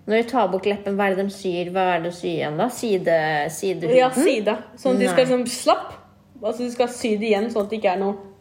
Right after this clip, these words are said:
Speaker 2: eh, det ikke er noe hull. Skjønner du?
Speaker 1: Shit.
Speaker 2: Det er ikke sånn at du tar to stoffstykker og skal sy dem sammen. Skjønner
Speaker 1: Shit.
Speaker 2: du? Mm. Så det som skjer der, når de gifter seg, og det her gjør de for å sørge for at de ikke kan bli voldtatt og sånne ting. De tror at det er en forsikring.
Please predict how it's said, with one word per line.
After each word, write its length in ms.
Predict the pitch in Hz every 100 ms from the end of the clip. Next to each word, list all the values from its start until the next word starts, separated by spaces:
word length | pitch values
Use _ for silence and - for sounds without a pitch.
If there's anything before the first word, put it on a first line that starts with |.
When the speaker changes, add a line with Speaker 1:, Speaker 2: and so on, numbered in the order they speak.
| _ _ -
Speaker 2:
eh, 140 | 170 214
det 80 | 233
ikke 120 | 214
er 40 | 202
noe 80 | 226
hull. 160 | 254 254 - - _ _
Skjønner 220 | 233 214
du? 60 | 262
Speaker 1:
Shit. 200 | 269 214 - _
Speaker 2:
Det 40 |
er 80 | 233
ikke 140 | 247 262
sånn 140 | 262
at 100 | 262
du 120 | 240 247
tar 140 | 240
to 160 | 233 240 233
stoffstykker 760 | 233 - 196 - 214 214 302 427 - - - -
og 80 |
skal 160 | 214 240
sy 240 | 233 233
dem 180 | 214 208
sammen. 440 | 214 175 185 247 - - - _ _ _
Skjønner 460 | - - 214 254
Speaker 1:
Shit. 20 | 311 - -
Speaker 2:
du? 60 |
Mm. 340 | 285 269 233 311 - - - - - -
Så 140 | 285
det 140 | 269 269
som 140 | 269
skjer 200 | 269 254
der, 180 | 254 262
når 140 | 247 240
de 60 | 233
gifter 380 | 240 240 - -
seg, 180 | 254 415 - - - - -
og 80 | 233
det 100 | 254
her 200 | 302 302
gjør 420 | 247 208 180 185
de 100 | 226 233 - - - -
for 140 | 233
å 40 |
sørge 320 | 233 220 180 185
for 100 | 202
at 100 | 202
de 60 | 202
ikke 100 | 185
kan 160 | 190
bli 100 | 196
voldtatt 440 | 196 151 - 170 165
og 60 |
sånne 180 | 196 165
ting. 140 | 190
De 100 | 185 214
tror 180 | 214 175
at 80 |
det 100 | 180
er 140 | 165 156
en 80 | 170
forsikring. 460 | 170 170 139 196